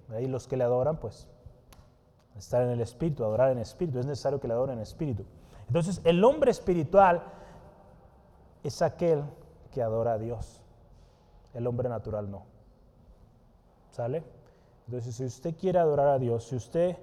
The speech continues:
si yo quiero agradar a Dios, tengo que ser un hombre espiritual, ¿verdad?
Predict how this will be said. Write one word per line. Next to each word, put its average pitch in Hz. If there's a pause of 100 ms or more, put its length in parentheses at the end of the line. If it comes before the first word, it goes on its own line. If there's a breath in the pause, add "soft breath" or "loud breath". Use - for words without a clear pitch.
(360 loud breath)
si 117
yo 160
quiero 170
agradar 135
a 131
Dios, 143 (1600)
tengo 123
que 120
ser 123
un 117
hombre 113
espiritual, 101 (220)
¿verdad? 107